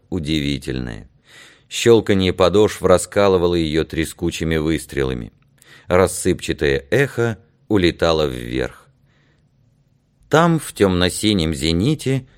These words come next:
над осыпавшимися кирпичными зубцами всё так же плыли облака, белые, очень яркие.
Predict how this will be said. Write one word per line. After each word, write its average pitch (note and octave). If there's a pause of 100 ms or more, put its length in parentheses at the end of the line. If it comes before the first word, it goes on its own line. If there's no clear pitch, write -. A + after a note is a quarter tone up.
(160)
над G#2
осыпавшимися F#2+
кирпичными E2
зубцами B2+
всё E2+
так A#2
же F#2
плыли D#2
облака, B1 (280)
белые, G2+ (280)
очень F2
яркие. C2